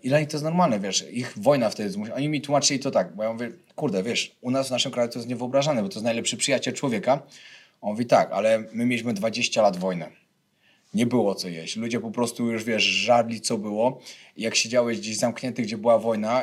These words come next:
i miałeś do wyboru zjeść psa albo umrzeć z głodu, no to się jadł psa. I wiesz, no i tak im to zostało. Nikt z nas sobie nie może wyobrazić,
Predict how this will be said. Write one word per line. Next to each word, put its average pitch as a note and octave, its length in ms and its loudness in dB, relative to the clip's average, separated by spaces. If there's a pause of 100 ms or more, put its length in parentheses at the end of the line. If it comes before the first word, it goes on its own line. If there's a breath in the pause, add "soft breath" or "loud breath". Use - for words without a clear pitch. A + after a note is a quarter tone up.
i A2 440 -8 (140)
miałeś A2+ 400 2
do A2+ 140 -6
wyboru A2 360 -2
zjeść A#2 200 -4
psa A#2 220 2
albo A2 180 0
umrzeć A#2 280 -4
z G2 40 -4
głodu, A2 340 -4
no B2 80 -4
to B2 100 -6
się C3+ 140 0
jadł C3 160 0
psa. G#2+ 380 4 (100)
I G2+ 60 -10
wiesz, G2+ 320 0
no C3+ 140 -4
i D3+ 60 -4
tak D#3 160 0
im D#3+ 100 -6
to D3+ 120 -4
zostało. C3+ 640 4 (1300 loud breath)
Nikt C#3+ 180 2
z C3+ 40 0
nas B2+ 180 6
sobie A#2+ 140 0
nie A#2+ 80 2
może A#2+ 220 0
wyobrazić, A2 840 2